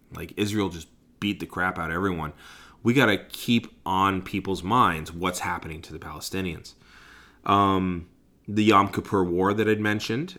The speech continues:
uh, and everything else the P L O was trying, some of this is just in direct response to what happened in nineteen sixty-seven. Um,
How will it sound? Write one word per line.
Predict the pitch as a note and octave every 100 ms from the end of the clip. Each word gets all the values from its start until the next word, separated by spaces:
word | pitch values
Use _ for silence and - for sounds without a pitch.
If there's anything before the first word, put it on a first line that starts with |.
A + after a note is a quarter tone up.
| -
uh, | F#2 F2
and | F#2
everything | F#2+ G#2+ A2 G#2+
else | G#2 -
the |
P | - G#2+
L | G2+
O | G2+
was | G2+
trying, | C#3+ C#3
some | - D3+
of | G3+
this | F#3 D#3
is | A2+
just | - - B2
in | C3+ A2+
direct | A#2 C#3+ C3+
response | - B2 C#3 C#3
to | - G2+
what | G2
happened | G#2 G2+ G2+
in | F#2+
nineteen | F2 - E2+
sixty-seven. | - - F2 D3 D#3 E2 - - - - - -
Um, | A2+ A2 A2